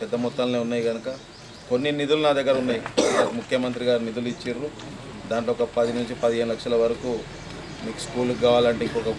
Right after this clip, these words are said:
అదనంగా ఇంకో పది లక్షల వరకు కూడా ఒక ఇరవై ఐదు లక్షల వరకు నా దగ్గర నిధులు ఉన్నాయి. మీరు ఆ సమస్యలు ఏదైనా మా ఇంపార్టెంట్ ఉంటే చెప్పండి, ఆ సమస్యలకు మనం నిధులు ఇద్దాం.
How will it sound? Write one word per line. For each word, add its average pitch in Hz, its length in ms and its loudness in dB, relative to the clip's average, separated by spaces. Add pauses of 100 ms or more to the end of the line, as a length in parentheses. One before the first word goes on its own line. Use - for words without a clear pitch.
(120)
అదనంగా 127 340 0
ఇంకో 120 300 2
పది 113 120 2
లక్షల 117 280 0
వరకు 113 260 4
కూడా 113 280 4 (420)
ఒక 110 80 -2
ఇరవై 123 320 6
ఐదు 139 140 4
లక్షల 127 240 2
వరకు 123 300 2
నా 127 160 4
దగ్గర 120 300 4 (680)
నిధులు 127 280 2
ఉన్నాయి. - 220 0 (880)
మీరు 120 160 2
ఆ 113 40 2 (140)
సమస్యలు 127 360 2
ఏదైనా 120 240 2
మా 117 140 -2
ఇంపార్టెంట్ 120 720 2
ఉంటే 120 160 2
చెప్పండి, 120 480 0 (680)
ఆ 104 600 0
సమస్యలకు 120 500 2
మనం 117 220 -2
నిధులు 120 240 -2
ఇద్దాం. 123 320 0